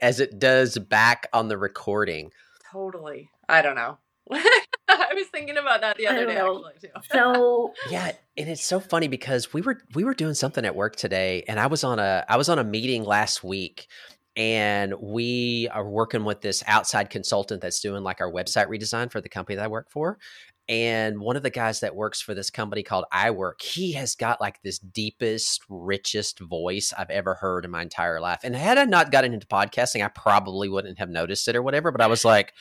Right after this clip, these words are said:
Speaker 1: just
Speaker 2: <laughs>
Speaker 1: mesmerized. I was like, "Oh my God," right? And so, uh, w-, we were talking today about something, and I was, w-, they were wanting to do some voiceover or whatever. And I'm like, "Well, I'm just gonna tell you right now, this guy, Ryan, that was on the
Speaker 2: <laughs>
Speaker 1: call the other day, like, he's your guy right there."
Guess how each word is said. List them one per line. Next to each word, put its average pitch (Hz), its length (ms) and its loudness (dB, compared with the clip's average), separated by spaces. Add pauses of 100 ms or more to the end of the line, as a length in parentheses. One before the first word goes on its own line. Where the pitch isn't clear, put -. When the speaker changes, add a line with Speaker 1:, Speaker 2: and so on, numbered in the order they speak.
(300)
Speaker 1:
just - 220 6
Speaker 2:
<laughs> - 20 -6
Speaker 1:
mesmerized. 92 1000 2
I 98 60 2
was 92 160 -2
like, 90 300 2
"Oh 95 220 -4
my 92 240 -6
God," 85 520 -4
right? 85 240 -2 (640)
And 123 240 2
so, 120 720 6
uh, 117 400 6
w-, 127 220 -4
we 135 140 2
were 165 120 6
talking 156 280 4
today 135 180 4
about 110 220 2
something, 117 400 -2
and 101 100 -2
I 95 60 0
was, 95 280 -6
w-, 110 200 -8
they 107 120 0
were 101 160 -4
wanting 113 260 -2
to - 20 -12
do 104 120 -6
some 95 220 -6
voiceover 104 440 -4
or 120 120 -2
whatever. 135 260 -2
And 110 60 0
I'm 98 60 -4
like, 92 200 -2
"Well, 87 140 -2
I'm 110 240 8
just 202 180 -2
gonna 202 140 2
tell 147 180 4
you 110 140 2
right 104 160 4
now, 110 160 4
this 92 240 -2
guy, 120 220 6
Ryan, 127 640 6 (280)
that 123 160 10
was 127 160 4
on 151 140 10
the 143 120 10
Speaker 2:
<laughs> - 20 2
Speaker 1:
call 160 240 12
the 156 100 10
other 151 120 4
day, 147 260 8
like, 135 180 8
he's 180 300 4
your 156 120 4
guy 135 480 10
right 127 280 6
there." 139 400 6